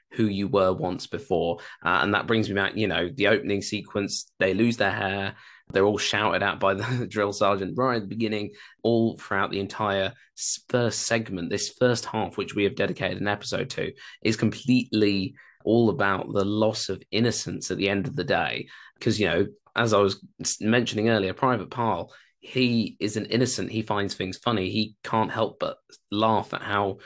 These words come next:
upright and stupid in some respects the drill sergeant sounds to him. But because he means business, and he really does, Pyle obviously learns the error of his ways, and eventually,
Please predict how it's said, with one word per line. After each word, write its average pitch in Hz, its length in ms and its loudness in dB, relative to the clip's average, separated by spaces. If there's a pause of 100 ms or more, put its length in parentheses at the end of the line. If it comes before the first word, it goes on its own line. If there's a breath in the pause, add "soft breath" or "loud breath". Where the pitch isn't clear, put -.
(340 loud breath)
upright 104 640 2
and 95 160 -2
stupid 127 600 0
in 95 120 -2
some 107 220 0
respects 90 420 -2
the 92 140 -6
drill 104 220 0
sergeant 98 460 0
sounds 98 440 -2
to - 120 -10
him. 92 400 -4 (320 loud breath)
But 107 160 2
because 123 600 2
he 110 320 -4
means 101 320 2
business, 107 480 0
and 90 100 -8
he 78 220 -8
really 95 560 2
does, 76 420 0 (200 loud breath)
Pyle 98 540 4 (120)
obviously 92 560 0
learns 95 340 0
the 92 140 0
error 87 300 0
of 87 100 -8
his - 160 -12
ways, 87 360 2
and 90 100 -2
eventually, 92 640 -4